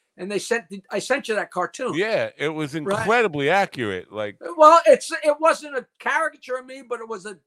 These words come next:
Speaker 1: guy with blonde hair telling a joke to her. And then it said, he said, "Tell me a Jackie Martling joke." And they wrote,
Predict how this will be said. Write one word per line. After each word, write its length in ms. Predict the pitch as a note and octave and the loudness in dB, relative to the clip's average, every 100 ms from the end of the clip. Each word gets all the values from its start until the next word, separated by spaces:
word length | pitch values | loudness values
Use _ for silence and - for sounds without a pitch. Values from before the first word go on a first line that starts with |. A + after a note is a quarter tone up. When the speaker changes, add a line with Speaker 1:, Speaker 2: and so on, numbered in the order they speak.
| _ | _
Speaker 1:
guy 440 | A3+ A#3+ B3 C4 C#4 | -6 -2 -2 -2 -4
with 140 | G#3 - _ _ _ | -10 -14 _ _ _
blonde 380 | A3 B3+ C4 G3+ | -6 -6 -6 -6
hair 260 | A3+ A3+ A3+ | -6 -6 -10
telling 280 | - A#3 A3 | -12 -14 -12
a 20 | |
joke 240 | F#3 A3+ - | -10 -10 -12
to 80 | G#3+ | -16
her. 80 | - _ _ - | -16 _ _ -12
And 180 | A3+ C4 | -6 -4
then 140 | C#4 | -4
it 80 | A#3+ | -2
said, 200 | A#3+ A#3+ | 0 0
he 120 | F#3 G#3 | -4 -2
said, 320 | A#3+ A#3+ F3+ _ _ _ _ _ - | -2 -2 -6 _ _ _ _ _ 2
"Tell 220 | B3+ D4+ | 2 2
me 140 | C#4 | -2
a 60 | A#3 | -4
Jackie 460 | - B3 A#3 A#3 | -2 -4 -4 -10
Martling 480 | A3+ A#3 B3 A3 G3 | -8 -6 -6 -8 -16
joke." 380 | E3 E3+ D#3+ - _ | -12 -10 -10 -14 _
And 160 | G3+ G#3+ | -10 -8
they 140 | A3 | -6
wrote, 340 | G#3 G#3 G3+ | -2 -2 -2